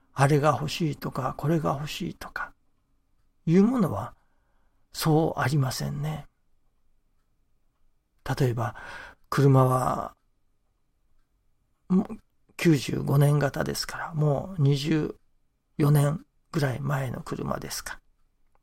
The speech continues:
それで、バッテリーはもう上がりかけている。それこそ、後ろのトランクの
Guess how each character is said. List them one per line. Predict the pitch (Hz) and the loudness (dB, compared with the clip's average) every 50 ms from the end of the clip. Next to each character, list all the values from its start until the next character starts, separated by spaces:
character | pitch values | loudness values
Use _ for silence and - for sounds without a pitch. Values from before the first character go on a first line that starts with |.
| _ - - - - | _ -20 -20 -20 -14
そ | - - 143 | -4 -2 0
れ | 127 123 | 0 0
で、 | 135 135 139 135 - - - - - - - _ _ _ _ _ _ _ _ - | -2 -2 -4 -4 -6 -12 -16 -18 -20 -20 -20 _ _ _ _ _ _ _ _ -2
バ | 139 127 | 0 0
ッ | - | 0
テ | - - 139 | 0 -2 -2
リ | 131 147 143 | 0 0 0
ー | 135 | 2
は | 151 143 143 151 151 156 156 156 | 2 2 4 4 2 2 2 0
も | 143 143 139 135 131 - | 0 0 0 0 0 0
う | - 131 | -2 -2
上 | |
が | 131 143 | -2 -2
り | 135 143 | -4 -4
か | - - 143 139 | -6 -8 -8 -8
け | - 143 | -8 -10
て | - - | -12 -12
い | - | -16
る。 | - - - - _ _ _ _ _ _ _ _ _ _ _ _ _ _ _ _ _ _ _ _ _ _ _ - - _ _ _ _ _ _ _ _ _ _ _ _ _ _ _ _ _ _ | -18 -18 -20 -20 _ _ _ _ _ _ _ _ _ _ _ _ _ _ _ _ _ _ _ _ _ _ _ -20 -20 _ _ _ _ _ _ _ _ _ _ _ _ _ _ _ _ _ _
そ | - - 139 131 | -4 0 0 0
れ | 127 | 0
こ | - | -2
そ、 | - - 156 156 - - - - - - - - - - - 302 | 0 2 4 4 4 2 0 -2 -2 -4 -4 -8 -10 -8 -6 -4
後 | 190 117 - 151 | -2 0 2 4
ろ | 139 139 | 4 6
の | 139 139 151 160 | 6 4 2 0
ト | - - 147 | -2 2 6
ラ | 147 143 | 6 6
ン | 135 127 - | 6 4 0
ク | - 131 | -4 -4
の | 123 127 - - - - 98 - - - - - - | -4 -2 -2 -2 -2 -4 -4 -4 -4 -6 -10 -12 -14